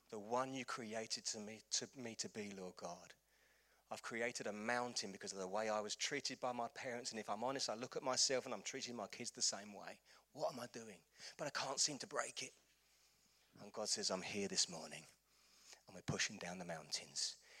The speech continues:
to create a highway for the glory of God." Is there an amen somewhere in the house? God's up to some stuff.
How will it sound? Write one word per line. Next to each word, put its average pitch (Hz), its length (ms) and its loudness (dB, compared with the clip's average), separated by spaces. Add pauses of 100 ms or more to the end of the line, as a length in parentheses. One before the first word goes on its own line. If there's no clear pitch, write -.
(100)
to - 160 -2
create 95 340 0
a 117 40 -8
highway 90 640 4
for - 160 -6
the 92 80 0
glory 95 360 0
of 85 140 -6
God." 87 280 2
Is 87 120 2
there 110 140 4
an 101 140 6
amen 104 380 6
somewhere 92 460 4
in 87 80 0
the 85 80 0
house? 90 280 2
God's - 360 8
up 131 220 12
to 107 100 2
some 95 200 6
stuff. - 760 4